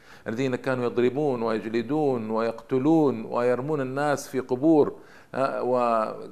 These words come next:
فقط لأنه لا يريد أن يتخلى عن سلاحه. هذه الجريمة، لا قضاء، لا عدل،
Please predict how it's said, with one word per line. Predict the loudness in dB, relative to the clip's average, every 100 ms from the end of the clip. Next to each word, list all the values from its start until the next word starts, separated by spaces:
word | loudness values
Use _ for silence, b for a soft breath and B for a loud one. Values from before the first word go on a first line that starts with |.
| -16 -16 -16 -14
فقط | -8 -4 -2 -2
لأنه | -4 -2
لا | -2
يريد | -2 -4
أن |
يتخلى | -6 -4 -4
عن | -4
سلاحه. | -4 -6 -4 -6
هذه | -4 -4
الجريمة، | -2 -2 -2 -6 -8 -14 b b b -2
لا | 0
قضاء، | 4 4 8 8 8 -4 -20 _ _ _ _ -8
لا | 2 4
عدل، | 6 8 8 6